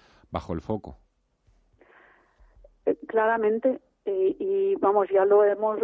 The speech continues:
Speaker 2: reflejado en niveles de, de, eh, calificación crediticia muy distinta, ¿no? Alemania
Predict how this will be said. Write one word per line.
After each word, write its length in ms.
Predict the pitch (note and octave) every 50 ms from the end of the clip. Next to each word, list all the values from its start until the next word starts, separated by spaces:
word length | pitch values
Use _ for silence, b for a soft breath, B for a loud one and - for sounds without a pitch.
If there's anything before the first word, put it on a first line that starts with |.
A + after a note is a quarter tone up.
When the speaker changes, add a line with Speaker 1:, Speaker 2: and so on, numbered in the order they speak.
| -
Speaker 2:
reflejado 920 | A3 G3+ G#3 G#3 - - G3+ G3 G3 - - - G3 G3 G3+ G#3+ A3 A3 G#3+
en 140 | G3+ G3
niveles 480 | G3 F#3+ F#3 G3 G3 G3 G3+ G#3 G#3 G3+ - F#3+
de, 560 | F#3+ F#3+ F#3 F#3 F#3 F#3 F3+ F3+ F3+ F#3 G3 -
de, 560 | F#3+ F#3 F3+ F3+ F3+ F3 F3 F3+ F3+ F3+ - -
eh, 400 | - G3+ F#3 F3+ F3+ F3 F3 F3+ -
calificación 680 | F#3+ F3+ F#3 F3+ - F#3+ - F#3 F3+ - G3 F#3 - F4
crediticia 760 | - F#4 F#4 - - - - _ - - - - - G3+ G3
muy 220 | F#3+ F#3 - -
distinta, 520 | - F4 - _ - - - - - - F3 F3
¿no? 260 | F3+ F3+ F#3 - F3+
Alemania 480 | F3 F3+ F3+ F3 F3+ F#3 - G3 C4+